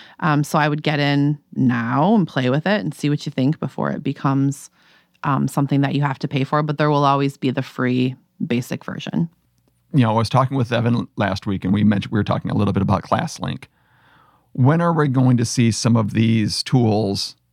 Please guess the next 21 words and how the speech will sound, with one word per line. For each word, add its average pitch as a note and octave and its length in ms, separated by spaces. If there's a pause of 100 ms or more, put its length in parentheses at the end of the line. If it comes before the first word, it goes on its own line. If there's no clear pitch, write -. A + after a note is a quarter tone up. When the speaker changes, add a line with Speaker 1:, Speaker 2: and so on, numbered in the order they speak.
(240)
Speaker 2:
in A#2+ 160
our G#2 420 (180)
ClassLink G2 460
dashboards? - 560 (400)
This F3 220
might F3 120
be D3+ 100
putting C#3 240
you C3+ 120
on C3 120
the B2+ 60
spot, - 420 (300)
but B2 120
how C#3 140
far C#3+ 200
down A#2+ 200
the A2 60
road A2 280
do G#2 80
you G#2 140
see? G2+ 480